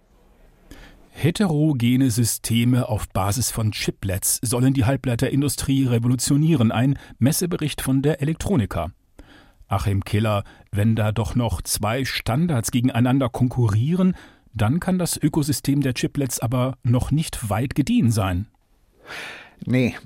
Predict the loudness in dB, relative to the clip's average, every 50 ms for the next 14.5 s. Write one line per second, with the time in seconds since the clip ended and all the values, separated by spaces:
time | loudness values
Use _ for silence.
0 | -12 -10 -8 -6 -4 -4 -2 0 0 2 2 0 0 0 -2 -4 -6 -4 -6 -6
1 | -6 -6 -8 -14 -16 -14 -14 -14 -12 -14 -14 -16 -16 -20 -20 _ _ _ _ _
2 | _ _ _ _ _ _ -2 2 2 2 2 2 2 2 2 2 2 2 2 2
3 | 0 0 0 0 0 0 0 0 0 0 0 0 0 0 2 0 0 0 0 0
4 | 2 2 2 2 2 0 2 0 0 -2 -2 -2 -4 -4 -2 -2 -2 0 0 0
5 | 0 0 0 0 0 0 0 0 0 0 0 0 0 -2 0 0 0 0 2 2
6 | 0 0 0 0 -2 -2 -2 -2 -2 -2 -2 -2 -4 -4 -6 -6 -8 -12 -10 _
7 | -4 -2 0 2 2 2 2 0 0 0 0 0 2 2 0 0 0 -2 -4 -4
8 | -2 -4 -4 -4 -4 -2 -2 -2 -2 -4 -6 _ -4 -4 -2 -2 -4 -4 -2 -2
9 | -2 -2 -2 -4 -6 -8 -14 -12 -10 -10 -8 -6 -6 -6 -6 -4 -2 0 0 0
10 | 0 -2 -4 -4 -6 -8 _ _ _ -20 -20 -20 _ -18 -18 -16 -14 -12 -10 -8
11 | -8 -8 -8 -6 -4 -4 -2 0 0 0 0 2 2 0 0 -2 -4 -6 -4 -2
12 | -2 -2 -2 -4 -10 -18 _ _ _ _ _ -12 -8 -6 -6 -6 -8 -12 _ _
13 | -8 -6 -4 -2 0 0 -2 -2 -2 -2 -2 -2 -2 -2 -2 -4 -4 -6 -6 -6
14 | -6 -8 -8 -8 -10 -8 -8 -10 -10